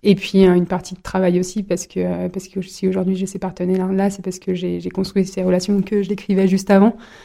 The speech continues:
Euh, et, et puis, on parlait tout à l'heure de l'armée, mais l'armée, les contrats, euh, pour les athlètes, euh,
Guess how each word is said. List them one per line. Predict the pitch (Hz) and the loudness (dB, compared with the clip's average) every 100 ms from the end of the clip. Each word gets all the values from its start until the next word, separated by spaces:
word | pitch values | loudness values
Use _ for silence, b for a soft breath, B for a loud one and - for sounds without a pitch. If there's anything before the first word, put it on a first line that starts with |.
| B B _ | B B _
Euh, | 196 190 180 180 175 180 180 185 185 185 - | 4 8 6 6 4 4 4 2 2 -2 -2
et, | 202 | -4
et | |
puis, | 196 196 | 0 2
on | 185 | 4
parlait | 190 190 | 4 4
tout | 190 | 2
à | 196 | 2
l'heure | 196 | 6
de | |
l'armée, | 196 214 233 | 6 6 8
mais | 233 185 | 8 8
l'armée, | 180 175 185 | 6 4 4
les | 196 | 4
contrats, | 190 196 185 196 190 | 2 -2 -4 -2 0
euh, | 185 180 | 0 -2
pour | 180 185 | -2 -2
les | 180 | 0
athlètes, | 185 180 190 - | 0 -2 -6 -4
euh, | 185 175 | -4 -4